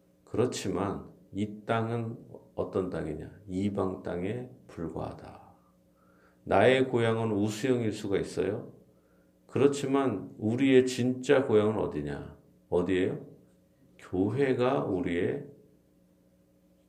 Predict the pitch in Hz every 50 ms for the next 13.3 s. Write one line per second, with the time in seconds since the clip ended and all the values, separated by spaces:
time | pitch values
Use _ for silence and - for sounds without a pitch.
0 | _ - - _ _ _ - - - - - 101 95 - - 101 92 85 87 87
1 | 87 98 113 - - - - - 90 90 98 104 101 104 104 101 95 95 101 101
2 | 95 85 82 - 92 82 78 76 71 - - - - - - - - - _ _
3 | _ _ _ _ _ _ _ _ _ _ _ _ _ _ _ _ _ _ _ _
4 | _ _ _ _ _ - 76 92 113 135 170 175 160 - 147 131 135 131 113 -
5 | - - 90 82 78 76 73 73 - - - - - 104 113 117 113 110 110 110
6 | 110 123 113 113 110 107 104 - - - - - - - _ _ _ _ - 113
7 | 107 107 104 107 104 - - 135 131 123 113 107 101 - - 101 95 95 98 107
8 | 92 90 87 - 110 127 135 135 - - - - - - _ _ _ _ _ _
9 | _ _ - 107 104 107 107 107 - 139 139 135 131 120 117 104 95 98 104 92
10 | 95 92 87 82 - - 82 76 69 - - - - - 120 - - - 101 98
11 | 110 131 156 156 143 - 90 78 82 85 98 101 101 - - - - - - -
12 | - - 98 98 110 117 120 127 131 120 110 - 85 80 92 110 123 127 - -
13 | - 78 69 67 65 -